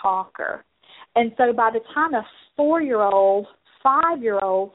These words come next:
six-year-old kid on the spectrum, by the time we start saying, "Gosh, we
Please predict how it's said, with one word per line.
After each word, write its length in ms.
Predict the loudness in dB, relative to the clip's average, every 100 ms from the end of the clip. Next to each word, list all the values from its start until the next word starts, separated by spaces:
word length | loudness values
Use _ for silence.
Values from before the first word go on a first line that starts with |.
| _
six-year-old 720 | 0 0 0 -4 0 2 0 -4
kid 160 | -6 -4
on 220 | -4 -6
the 60 | -12 _
spectrum, 640 | -6 -6 -6 -6 -6 -8 -16 _ _ _ _ _ _ _ -4
by 100 | -2
the 100 | 0
time 200 | -2 -6
we 80 | -6 -2
start 240 | -2 -2
saying, 240 | -6 -10 -8
"Gosh, 320 | -10 -10 -10 -12
we 140 | -14